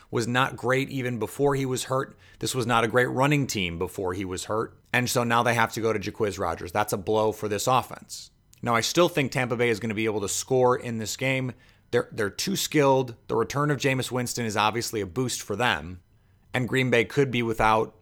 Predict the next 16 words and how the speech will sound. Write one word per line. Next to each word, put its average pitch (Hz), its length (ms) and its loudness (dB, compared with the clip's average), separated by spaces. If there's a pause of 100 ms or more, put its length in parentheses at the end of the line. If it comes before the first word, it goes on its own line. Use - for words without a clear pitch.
(380)
its 101 160 -4
best 117 540 4
interior 131 540 0
defensive 113 460 -2
player, 107 540 2 (220)
one 117 160 -2
of 104 60 -2
its - 120 -6
best 123 260 2
pass 110 320 0
rushers, 104 460 -2 (220)
and 117 120 0
arguably 110 440 4
its 101 100 -2
best 104 240 0
corner. 92 460 -6